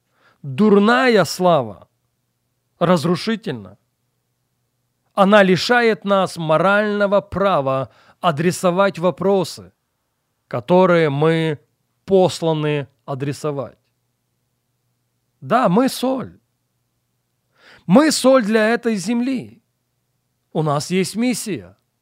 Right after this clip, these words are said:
Но вместе с этим есть и опасность потерять как раз то, что делает эту миссию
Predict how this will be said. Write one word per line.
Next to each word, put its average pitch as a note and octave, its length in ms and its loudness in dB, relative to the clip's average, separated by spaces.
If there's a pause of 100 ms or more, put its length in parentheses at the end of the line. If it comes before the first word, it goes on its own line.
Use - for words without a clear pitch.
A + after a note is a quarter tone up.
(800)
Но B2+ 100 -10
вместе E3 380 0
с - 80 -6
этим F3+ 260 2
есть F3 400 0
и G3 100 -4
опасность F3 1120 -2
потерять F#3+ 560 2
как F3 240 0
раз D#3 380 -2 (120)
то, G3+ 460 0 (440)
что - 260 -14
делает G3+ 640 2
эту F#3 360 0
миссию D#3+ 1000 -2